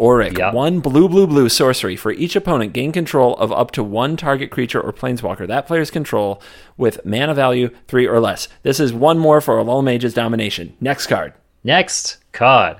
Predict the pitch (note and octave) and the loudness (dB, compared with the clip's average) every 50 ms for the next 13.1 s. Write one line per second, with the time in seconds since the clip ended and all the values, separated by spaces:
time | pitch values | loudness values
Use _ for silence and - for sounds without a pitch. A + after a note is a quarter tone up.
0 | _ _ - F3 G#3+ B3 - - C#3+ C3+ C#3 D3+ C#3+ A2+ F#2 E3 D#3 C#3 G#2+ E2+ | _ _ -2 -2 0 -2 -2 -4 0 0 2 2 2 0 0 0 0 0 -2 -6
1 | C#2+ - - A2 - C3 G2 E2 - - - - - - - - - _ - _ | -10 -4 -4 0 2 2 2 2 -2 -8 -20 -20 -20 -20 -20 -20 -20 _ -20 _
2 | _ _ - A2 A2 A2+ A2+ A2+ A2 A2 G2 - - _ - G#2 G2+ G2+ G#2 A2+ | _ _ 0 2 4 6 6 4 4 2 -2 -6 -10 _ -10 -8 -6 -2 -2 0
3 | A#2+ A#2 A#2+ - - - - - - - _ _ - - - A2+ A2 A2 G#2+ G#2 | 0 -2 -2 -4 -10 -10 -10 -10 -16 -18 _ _ -10 -2 2 4 6 6 6 6
4 | G2 F#2 F2 E2+ D#2 D2+ - _ _ _ _ _ _ - - D3 F3+ A3+ A#3 G3+ | 4 2 0 -2 -4 -10 -18 _ _ _ _ _ _ -2 2 2 2 2 0 -4
5 | D3 C3 - A2+ A2+ A#2 A#2 A#2 A#2 - - - - D3+ E3 E3+ D#3 - - C#3+ | -2 0 2 4 6 6 6 4 2 0 -2 -2 0 0 0 0 -2 -2 2 4
6 | D3 C3 F#2+ F2+ - - - - - - B2 A#2+ A#2+ A2 - - B2+ A#2 A2 G#2 | 4 4 4 0 -2 -8 -8 -10 -6 0 2 2 2 2 -2 -2 -2 0 0 0
7 | G2 - A2+ B2 B2+ B2+ - - A2+ F#2+ E2 F#2+ F#2+ F#2 G#2+ G2+ F#2 A#2 B2 - | -2 -4 -4 -4 -4 -4 -4 -2 -2 -2 -2 -4 -4 -4 -4 -4 -2 -2 -2 0
8 | B2+ A#2+ - - A#2 A#2 A2+ - - G#2 - A2+ A2+ A2 - - A2 - - - | -2 -2 0 2 2 2 2 0 -4 -4 0 2 0 0 0 -2 -6 -4 -2 2
9 | A#2+ A2+ G#2+ G#2 - A#2+ A2 - - G2 G#2+ G#2+ G2+ - G2 - C#3 D#3 D3+ - | 2 2 2 2 2 0 0 -2 -2 -4 -2 -2 -2 -4 -6 -4 -2 -2 -2 0
10 | - A2 F#2 - - A#2 A2 G#2 G2+ - B2 B2+ C3+ - - - A2+ F#2+ G#2+ A2 | -2 -2 -2 -2 -2 0 0 0 0 0 0 0 0 0 -4 -10 -6 0 2 2
11 | A#2 A#2 A#2 A2 G#2+ G#2+ G2+ G#2 G#2 G#2 - - G#2+ G2+ G#2 G#2 F#2+ F2+ - A2 | 2 2 2 0 0 0 2 0 0 -2 -2 -4 -6 -2 -2 -2 -2 -2 -2 -2
12 | G#2 F#2+ - - C#3 C#3 C#3 - - - A2+ G#2 - - F2+ E2+ F2 B2+ C#3 B2 | -2 -2 -2 -2 -2 -2 -2 -4 -2 -2 -2 -2 -2 -6 -12 -8 -4 -2 0 0
13 | F#2 - | 0 -2